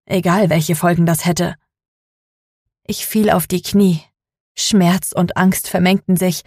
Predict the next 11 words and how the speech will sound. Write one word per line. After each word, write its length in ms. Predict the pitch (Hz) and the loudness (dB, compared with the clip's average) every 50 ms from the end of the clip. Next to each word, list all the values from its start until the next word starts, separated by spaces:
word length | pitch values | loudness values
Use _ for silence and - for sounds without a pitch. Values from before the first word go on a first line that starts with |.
| - - - _ _ | -18 -20 -20 _ _
und 140 | - 214 196 | -4 -2 -2
es 140 | 196 - | -2 -2
fühlte 260 | - - 226 208 - 202 | -2 -2 -2 0 0 0
sich 260 | 190 202 185 - - | 0 -2 -2 -2 0
an, 220 | 196 202 208 196 | 2 2 2 2
als 160 | - 160 156 | 2 0 -2
kämen 300 | - - 185 185 185 185 | -2 -2 0 2 2 2
die 140 | 175 180 170 | 2 2 2
Wände 260 | 180 180 190 185 175 | 2 2 2 2 2
immer 240 | 151 - 175 175 170 | 2 0 0 0 2
näher. 400 | 170 180 185 190 175 151 - - | 2 2 2 2 0 -2 -4 -8